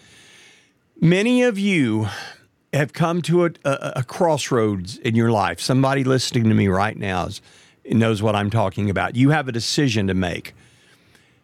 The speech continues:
You have a fork in the road to go to the left or to the right. If you go one way, it's going to mean you carry on with the life that you're living, and you just kinda muddle and struggle by and deal with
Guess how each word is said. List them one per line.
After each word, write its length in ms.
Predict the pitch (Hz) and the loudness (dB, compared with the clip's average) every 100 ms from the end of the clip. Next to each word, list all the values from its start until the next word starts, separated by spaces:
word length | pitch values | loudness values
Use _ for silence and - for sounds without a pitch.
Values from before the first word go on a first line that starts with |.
| _ | _
You 140 | 139 160 | 0 0
have 140 | 147 | 0
a 40 | 131 | -2
fork 320 | 196 185 151 | 0 0 0
in 80 | 131 | 0
the 80 | |
road 280 | 120 110 101 | 0 0 -2
to 60 | 101 | -2
go 120 | 131 | -2
to 60 | 117 | -2
the 100 | 110 | -2
left 340 | 123 147 - | -2 -2 -6
or 60 | 117 | -6
to 100 | 123 | -2
the 120 | 107 | -2
right. 340 | 107 90 87 _ _ _ _ _ _ _ _ _ - | -2 -4 -6 _ _ _ _ _ _ _ _ _ -6
If 100 | 139 | -2
you 120 | 185 | 0
go 160 | 185 220 | 2 0
one 340 | 202 247 214 | 2 2 2
way, 380 | 135 113 113 135 - _ _ | 2 0 0 -4 -8 _ _
it's 220 | 151 151 - | -4 -4 -2
going 340 | 156 170 170 | 0 2 0
to 120 | 147 | 2
mean 380 | 147 151 147 139 | 0 2 2 2
you 140 | 131 123 | 0 0
carry 400 | - 165 165 156 | 0 0 2 0
on 480 | 143 139 135 139 - | 0 0 -2 -4 -4
with 180 | 127 - | -6 -4
the 100 | 120 | -4
life 380 | 120 120 127 - | -2 -2 -4 -6
that 140 | 120 | -4
you're 200 | 131 120 | -2 -2
living, 540 | 117 120 113 120 120 | 0 0 0 0 0
and 160 | 113 110 | 0 0
you 120 | 107 | -2
just 180 | 104 - | -2 -4
kinda 240 | 143 117 | -4 -2
muddle 580 | 101 110 123 127 127 127 | 0 2 2 2 0 -2
and 160 | 110 98 | -2 -4
struggle 580 | - - 127 113 113 104 | -4 -2 -2 -2 -4 -2
by 480 | 107 104 98 104 - - - - | -2 0 -2 -4 -10 -20 -20 -8
and 320 | 123 120 98 | -4 -4 -4
deal 460 | 139 139 127 110 104 | -2 0 2 0 0
with 340 | 110 110 - | 0 -2 -4